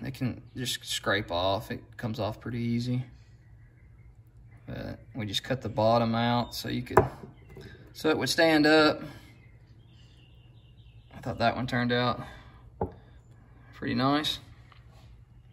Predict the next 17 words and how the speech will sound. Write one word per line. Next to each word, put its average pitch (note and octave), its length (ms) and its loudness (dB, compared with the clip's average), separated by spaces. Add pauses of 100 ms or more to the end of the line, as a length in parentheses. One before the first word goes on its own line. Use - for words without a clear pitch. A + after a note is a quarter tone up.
(920)
Here's C3 180 -2
another C3 340 4
one C3+ 280 4
that A#2 180 0 (260)
it's - 140 -16
kinda B2+ 240 -4
cool C3+ 320 0
that C3 80 0
we B2 100 -6
cut C#3 240 -4
the C3 80 -4
bottom B2 400 6
out C3+ 380 4 (2000)
so - 200 -10
it - 100 -8
stands C3+ 480 0
up. C#3 400 -2